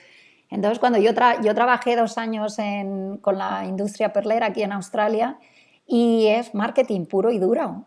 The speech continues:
Tú puedes manipular el color, hombre, no llegar a negro, porque las ostras que tenemos aquí en Australia no tienen ese, ese color de, de nácar,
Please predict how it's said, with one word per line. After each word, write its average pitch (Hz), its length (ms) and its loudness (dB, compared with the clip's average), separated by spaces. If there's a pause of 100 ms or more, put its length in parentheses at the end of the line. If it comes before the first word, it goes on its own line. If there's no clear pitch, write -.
Tú 214 100 2
puedes 247 280 2
manipular 226 600 2 (340)
el 208 180 2
color, 208 520 4
hombre, 196 240 0
no 214 100 -2
llegar 254 260 4
a 240 80 4
negro, 247 440 2
porque 202 260 0
las 196 220 -4
ostras 220 320 -4
que 220 80 -4
tenemos 208 320 -4
aquí 202 140 -4
en 196 80 -4
Australia 202 400 -4
no 202 120 0
tienen 202 280 -4
ese, 185 480 -4 (500)
ese 185 640 -4
color 180 260 0
de, 180 280 -6
de 202 160 -6
nácar, 202 380 -2